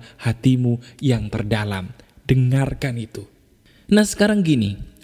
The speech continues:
kamu tahu nggak, teman-teman, kunci menjadi orang sukses itu sederhana. Jangan hidup seperti orang-orang pada umumnya.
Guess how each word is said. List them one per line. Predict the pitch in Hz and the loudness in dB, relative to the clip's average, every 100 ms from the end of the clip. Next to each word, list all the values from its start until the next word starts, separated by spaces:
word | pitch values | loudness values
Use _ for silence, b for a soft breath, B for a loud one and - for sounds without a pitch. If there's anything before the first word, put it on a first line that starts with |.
| - | -4
kamu | - 202 220 | 0 2 2
tahu | 196 196 | 0 0
nggak, | 165 104 | 0 0
teman-teman, | 113 104 101 110 101 - _ _ | 0 0 0 0 -2 -8 _ _
kunci | - 190 175 214 202 | 4 4 4 2 2
menjadi | 165 143 143 | 4 2 2
orang | 139 139 135 | 0 -2 0
sukses | - 135 143 | 0 0 0
itu | 139 160 | 0 0
sederhana. | 160 135 120 113 107 98 - _ _ B B B B B | 2 2 2 0 -2 -8 -12 _ _ B B B B B
Jangan | 135 147 156 151 151 175 202 208 - | 4 4 4 2 2 2 2 -2 0
hidup | 165 156 131 123 180 - | 2 2 2 2 2 0
seperti | - - 170 135 127 175 165 - | -4 -4 0 -2 0 0 -2 -2
orang-orang | 127 131 123 127 123 131 135 - | -2 0 -2 -2 0 0 -2 -4
pada | 123 120 | 0 0
umumnya. | 110 120 120 120 113 104 101 | 2 2 2 2 0 -2 -6